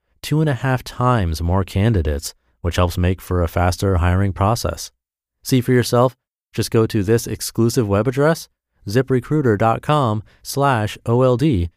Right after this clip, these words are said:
to try ZipRecruiter for free. That's ziprecruiter dot com slash old. ZipRecruiter, the smartest way to hire. And thank you to Rachel. Wasn't eight tips, is actually nine. There's a bonus one in there.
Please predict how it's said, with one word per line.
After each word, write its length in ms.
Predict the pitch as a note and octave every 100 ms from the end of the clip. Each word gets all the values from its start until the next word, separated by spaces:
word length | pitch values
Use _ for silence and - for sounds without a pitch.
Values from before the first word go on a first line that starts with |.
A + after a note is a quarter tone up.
| _ _ -
to 100 | F#2
try 180 | G2 F2
ZipRecruiter 600 | F#2+ F#2+ G#2+ A2 G#2+ G2+
for 200 | F#2 E2+
free. 460 | - E3 A#2+ D#2+ - _ _ _ _
That's 200 | F2 E2
ziprecruiter 840 | E2 D2+ G#2 G#2+ G#2+ A2 A2+ A#2 G2+
dot 240 | G2 G2+
com 420 | - A2 A#2+ B2+
slash 460 | - A2 G#2+ A2 -
old. 400 | G#2 A#2+ D2 - _ _ _ _ _
ZipRecruiter, 640 | G2 D#3+ A2+ F#2 F2 E2+ E2+ _ _ -
the 100 | D#2+
smartest 600 | A2 C#3 A2+ D#2 - -
way 200 | D#2+ D#2+
to 80 | D2
hire. 400 | F2 G2 D2+ - _ _ _ _ _ _ _ _ _
And 100 | A#2+
thank 140 | A#2 B2
you 40 |
to 80 | G#2+
Rachel. 460 | G2 G2+ C3 A#2+ - _ _ _ _ -
Wasn't 260 | E3 D3+ -
eight 200 | F3 -
tips, 240 | G2+ F#2+
is 100 | F2+
actually 360 | G2+ - F#2+ F2
nine. 340 | F#2 A#2 F#2
There's 160 | F#2 F2
a 60 |
bonus 280 | E2+ A#2+ A2
one 200 | F2+ D#2+
in 100 | D#2+
there. 220 | E2 G#2